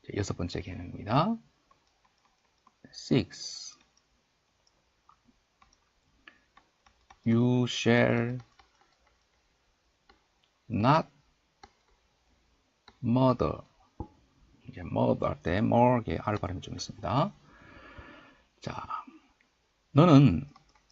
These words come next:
shall not이 뭐였습니까? 뭐 말라였죠? 자, 십 계명에서는 shall not이 많이 나옵니다.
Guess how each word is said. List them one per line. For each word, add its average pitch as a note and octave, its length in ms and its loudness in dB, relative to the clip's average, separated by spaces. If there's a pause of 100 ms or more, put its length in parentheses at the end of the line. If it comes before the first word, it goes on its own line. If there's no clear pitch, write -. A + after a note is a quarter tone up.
(920)
shall D#3+ 300 0
not이 - 640 -2
뭐였습니까? F2+ 760 -4
뭐 G#2+ 120 -6
말라였죠? G#2 720 2 (1600)
자, - 280 -18
십 - 120 -12
계명에서는 G2+ 560 0
shall C3+ 260 -2
not이 - 200 -6
많이 F#2 200 -4
나옵니다. F#2+ 560 -2